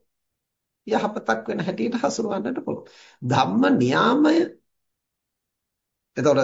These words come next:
හේතුඵල නියමය ඉක්මවා යන්නට බුදු කෙනෙකුටවත් බෑ. බුද්ධත්වය කියලා කියන්නේ හේතුඵල නියමය අවබෝධ කිරීම විනා ඒක අතික්‍රමණය කිරීම නෙමෙයි.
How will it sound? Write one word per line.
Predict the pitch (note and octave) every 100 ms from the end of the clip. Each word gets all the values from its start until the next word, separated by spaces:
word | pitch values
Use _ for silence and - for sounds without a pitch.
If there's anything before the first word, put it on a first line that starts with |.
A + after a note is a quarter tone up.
| A2
හේතුඵල | A#2 D3+ - G#3+ G#3 G#3 E3
නියමය | A#2+ B2+ D#3+ G3+ C4 B3+ C#4+ C#4+ -
ඉක්මවා | F3+ - A3+ A3 A3 A3
යන්නට | G#3+ A#3 A#3
බුදු | E3+ F3 G#3+
කෙනෙකුටවත් | G3 E3+ D#3+ D#3+ D#3+ -
බෑ. | G#2+ G#2
බුද්ධත්වය | A#2+ A#2+ D3 D3+ - E3+
කියලා | G3 F3+
කියන්නේ | - A#3 A#3+
හේතුඵල | C3+ C3+ D#3+ F#3 F#3
නියමය | B2+ B2+ D3 F3+
අවබෝධ | C3+ A#2 B2+ D3+ D3+
කිරීම | E3 B2+ F#3+ G3
විනා | D#3 B2+ G3 D#3 - - _ _ _ -
ඒක | -
අතික්‍රමණය | C#3+ A2+ - - - A#3+ A#3 A#3
කිරීම | A#3 A#3 B3+ E4+
නෙමෙයි. | C4+ -